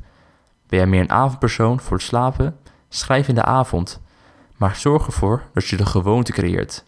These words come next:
zodat je ook echt weet, "Oh ja, nu ga ik schrijven." Dat het op een gegeven moment een automatisme wordt. Dit betekent niet dat je alleen op dat moment mag schrijven,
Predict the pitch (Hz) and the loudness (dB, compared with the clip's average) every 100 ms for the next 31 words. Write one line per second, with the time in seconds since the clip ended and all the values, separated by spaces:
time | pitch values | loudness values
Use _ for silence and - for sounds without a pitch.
0 | _ _ - 95 107 - - - 151 - | _ _ -2 0 0 -2 -2 0 0 -2
1 | - 98 107 113 127 - - _ - 135 | -10 -2 2 2 2 -4 -20 _ 0 2
2 | 110 90 - - _ - 120 117 110 104 | 4 2 -2 -14 _ 0 2 2 -2 -4
3 | - 107 98 - 85 - _ _ _ _ | -2 -2 -2 -2 -6 -6 _ _ _ _
4 | _ - 107 - 107 - 123 120 117 110 | _ -12 -10 -4 0 2 2 2 2 0
5 | 107 104 101 90 90 107 101 87 85 82 | 0 0 2 0 0 0 0 -2 -2 -4
6 | - - - _ _ _ _ _ _ - | -8 -20 -20 _ _ _ _ _ _ -4
7 | 98 - 135 131 143 147 123 - 110 117 | -2 0 0 0 0 0 -2 0 0 2
8 | 120 101 123 120 117 110 101 107 120 - | 0 0 -4 -4 -2 0 0 0 -2 -4
9 | 98 92 95 104 | -2 0 -2 -6